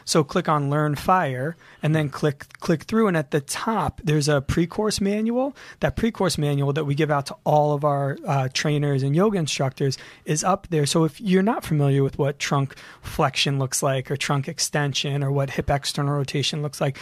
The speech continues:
that's all on our website. So you can start to play around with those a little bit yourself. So th-, I just wanted to know, like, everyone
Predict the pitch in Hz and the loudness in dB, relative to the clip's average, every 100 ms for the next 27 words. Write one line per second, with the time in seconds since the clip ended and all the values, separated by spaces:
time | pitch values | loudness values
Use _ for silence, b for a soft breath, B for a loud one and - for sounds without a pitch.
0 | B - 165 220 220 208 180 151 160 165 | B -2 0 2 2 2 2 2 0 0
1 | 151 135 170 165 180 165 165 147 - - | -2 -2 -2 0 0 0 0 0 -4 -2
2 | 139 127 131 139 139 - 143 147 196 - | -2 -2 0 0 -2 -6 -8 -6 -6 -8
3 | B B - 147 139 143 - 131 - 135 | B B 0 2 2 -2 -4 -2 -2 -2
4 | - - - B B - 139 120 - - | -10 -20 -20 B B 4 4 2 -2 2
5 | 156 165 - 175 147 156 147 135 131 - | 2 2 4 4 4 2 2 0 -2 0
6 | 160 151 156 151 143 143 139 131 | 0 2 2 2 2 2 2 0